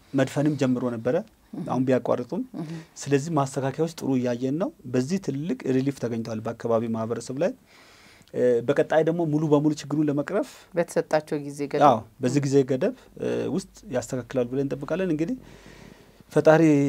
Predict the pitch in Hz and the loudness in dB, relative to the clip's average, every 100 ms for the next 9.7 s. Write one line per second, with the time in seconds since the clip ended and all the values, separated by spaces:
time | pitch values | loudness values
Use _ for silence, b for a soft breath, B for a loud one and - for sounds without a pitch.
0 | 131 127 135 127 117 113 120 127 127 131 | 4 4 4 4 4 0 2 4 6 4
1 | - 170 226 180 151 156 226 175 165 160 | 4 4 4 6 6 6 6 6 8 8
2 | 160 - 240 208 - 247 240 B B B | 6 2 2 2 2 -2 -2 B B B
3 | 240 226 247 214 220 220 214 180 180 - | 10 12 12 12 12 12 10 8 2 4
4 | 208 196 214 - 151 - 151 165 160 139 | 6 6 2 0 2 2 2 0 0 2
5 | 170 160 151 - 147 143 139 156 170 165 | 2 2 -2 -6 -6 -4 -6 -2 4 4
6 | 151 139 139 143 151 147 165 170 139 233 | 4 2 0 0 0 0 2 2 4 2
7 | - 175 175 262 - b b _ 170 160 | 2 0 0 -4 -8 b b _ 0 0
8 | 160 156 160 156 151 156 156 143 147 - | 0 -4 2 4 4 0 -2 -2 -2 -6
9 | - 160 233 277 - - - | -4 -2 0 -2 -4 -10 -6